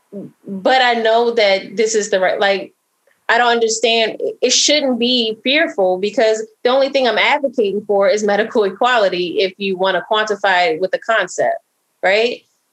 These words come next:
So, you know, being able to tell my mind, like,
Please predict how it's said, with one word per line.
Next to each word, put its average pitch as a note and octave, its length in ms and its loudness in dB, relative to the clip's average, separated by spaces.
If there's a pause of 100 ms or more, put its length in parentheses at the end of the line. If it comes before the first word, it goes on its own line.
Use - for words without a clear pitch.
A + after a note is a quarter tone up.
(120)
So, G#3 680 2
you A3 140 0
know, G3 340 2
being A3+ 320 0
able A3 380 0
to G3+ 560 -4 (160)
tell A#3 200 0
my G#3 200 0
mind, G3 680 0 (580)
like, F3+ 280 0